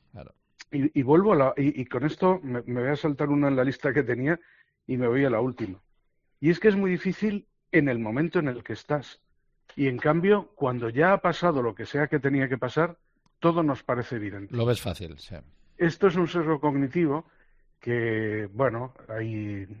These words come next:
Speaker 2: tiene su versión de broma, que es el capitán a posteriori. Que claro, que una
Speaker 1: Ujú.
Speaker 2: vez que ya has visto lo que pasa, ya sabes perfectamente lo que tenías que haber
Speaker 1: Sí,
Speaker 2: hecho.
Speaker 1: después de, de visto todo el mundo es listo,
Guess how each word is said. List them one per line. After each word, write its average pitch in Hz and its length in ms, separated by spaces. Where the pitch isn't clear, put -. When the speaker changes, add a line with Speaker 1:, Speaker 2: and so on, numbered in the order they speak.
Speaker 2:
tiene 120 260
su 120 160
versión 120 340
de 117 80
broma, 131 280
que 127 100
es - 80
el 127 100
capitán 123 380
a 117 80
posteriori. 127 600
Que 101 120
claro, 113 280
que 92 60
una 104 120
Speaker 1:
Ujú. 113 80
Speaker 2:
vez 147 120
que 135 140
ya 143 200
has 123 140
visto 151 260
lo 123 100
que 123 80
pasa, 165 380
ya 135 120
sabes 156 240
perfectamente 175 680
lo 139 80
que 127 80
tenías 117 320
que 113 60
haber 98 140
Speaker 1:
Sí, 120 80
Speaker 2:
hecho. 101 80
Speaker 1:
después 143 280
de, 143 240
de 135 120
visto 139 280
todo 135 140
el 120 60
mundo 117 200
es 87 60
listo, - 240